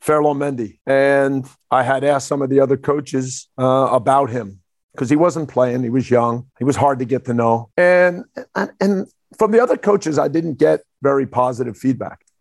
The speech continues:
And, and, and so, uh, Ferland didn't speak any English. And so there was a, a really important friend of mine at, at Le Havre, uh, Michael Brunel.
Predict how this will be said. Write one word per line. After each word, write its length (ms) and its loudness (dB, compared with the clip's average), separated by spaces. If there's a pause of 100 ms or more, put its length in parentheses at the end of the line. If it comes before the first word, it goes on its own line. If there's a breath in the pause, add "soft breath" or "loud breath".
(120)
And, 680 0 (460)
and, 180 0
and 260 -2
so, 560 2 (100)
uh, 600 2 (240)
Ferland 440 2
didn't 220 -2
speak 360 -4
any 260 2
English. 640 -4 (460)
And 200 2
so 240 2
there 160 4
was 320 2
a, 60 2
a 600 0
really 400 4
important 680 -2
friend 440 -2
of 80 0
mine 300 0
at, 200 0 (100)
at 220 0
Le 180 2
Havre, 480 2
uh, 180 0
Michael 340 0
Brunel. 520 -2